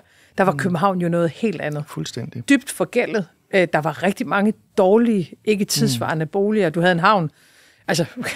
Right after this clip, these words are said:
Speaker 1: <laughs> du
Speaker 2: Ja.
Speaker 1: kunne glemme at bade, øh, deri. Øhm, øh, og, altså, i virkeligheden en hovedstad, der forfaldt jo.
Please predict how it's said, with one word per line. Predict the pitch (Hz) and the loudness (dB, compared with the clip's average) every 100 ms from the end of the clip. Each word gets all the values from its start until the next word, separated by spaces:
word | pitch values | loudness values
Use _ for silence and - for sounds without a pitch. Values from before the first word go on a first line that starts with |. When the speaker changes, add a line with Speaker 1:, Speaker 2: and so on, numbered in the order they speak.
| 160 | -6
Speaker 1:
<laughs> | 123 _ - _ - | -8 _ -20 _ -8
du | 175 | -4
Speaker 2:
Ja. | |
Speaker 1:
kunne | 165 170 _ | -2 -2 _
glemme | 202 196 208 262 254 | 2 6 6 4 0
at | 180 | 2
bade, | 196 190 208 208 202 | 6 8 8 4 0
øh, | 190 165 170 | 2 4 4
deri. | 180 202 202 | 2 2 0
Øhm, | 190 165 160 160 156 151 _ _ _ - | 2 2 2 -2 -4 -6 _ _ _ 2
øh, | 185 175 | 4 6
og, | - 190 160 - - _ _ - | 6 6 6 -2 -16 _ _ -12
altså, | - 190 208 | -4 0 0
i | 208 | 2
virkeligheden | 190 262 220 190 190 | 2 4 4 0 0
en | 180 | 2
hovedstad, | 202 240 - 175 | 4 2 2 -2
der | 175 | -2
forfaldt | - 175 - 202 - - | -2 -2 0 0 0 -12
jo. | 143 | -12